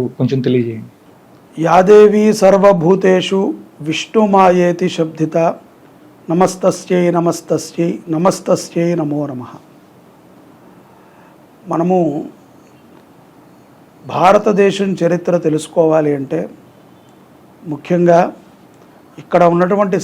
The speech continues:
Speaker 2: సనాతన ధర్మం గురించి తెలుసుకోవాలి. సనాతన ధర్మ కేంద్రమే భారతదేశం. ఈ సనాతన ధర్మములో ధర్మము అనేటువంటిది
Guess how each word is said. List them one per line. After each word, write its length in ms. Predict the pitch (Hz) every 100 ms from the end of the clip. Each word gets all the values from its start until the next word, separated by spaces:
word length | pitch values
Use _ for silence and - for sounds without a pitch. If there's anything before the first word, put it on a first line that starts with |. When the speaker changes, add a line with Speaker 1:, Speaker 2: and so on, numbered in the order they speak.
| -
Speaker 2:
సనాతన 500 | 151 190 220 226 202 151
ధర్మం 280 | 160 170 165
గురించి 260 | 156 147 175 165
తెలుసుకోవాలి. 580 | 123 - - 107 120 - _ _ _ _ _ _ _ _ _ _ _ _ _ _ -
సనాతన 580 | 143 160 196 208 208 196 180 147
ధర్మ 260 | 170 175 180 - -
కేంద్రమే 500 | 160 170 170 165 170 - - 147
భారతదేశం. 580 | 151 151 131 120 - - - _ _ _ _ _ _ _ _ _ _ _ _ - 165
ఈ 40 | 165 -
సనాతన 540 | 156 202 240 240 226 208 170
ధర్మములో 520 | 185 185 185 185 180 123 113 - _ - - - - - - - _ _ - 202 147
ధర్మము 460 | - 190 208 208 214 196
అనేటువంటిది 680 | 180 170 170 165 160 185